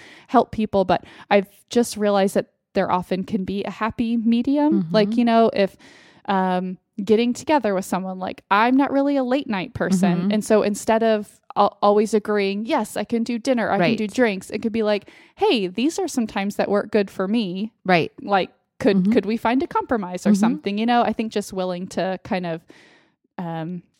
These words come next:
Speaker 1: advocate for myself
Speaker 2: Mm-hmm.
Speaker 1: a little bit more in those situations. Um, I think that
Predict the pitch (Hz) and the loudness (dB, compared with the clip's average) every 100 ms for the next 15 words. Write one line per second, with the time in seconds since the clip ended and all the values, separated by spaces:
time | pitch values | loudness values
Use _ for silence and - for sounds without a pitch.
0 | - - 175 190 214 - 180 196 185 - | -8 -4 -4 -4 -8 -8 -8 -8 -6 -4
1 | 165 - 202 214 202 185 185 170 - 170 | -4 2 4 4 4 2 0 -4 -4 -2
2 | 107 - - - 196 175 185 190 - 180 | -2 -2 -10 -4 -2 -2 -4 -6 -4 -4
3 | 185 180 - - - - _ - - - | -4 -6 -6 -6 -10 -18 _ -20 -20 -20
4 | _ _ _ 214 202 202 202 202 202 - | _ _ _ 0 2 2 0 -2 -4 -8
5 | _ _ _ _ _ - 214 226 269 254 | _ _ _ _ _ -4 -2 2 0 2
6 | - 202 202 - - - | 2 4 4 0 -6 -16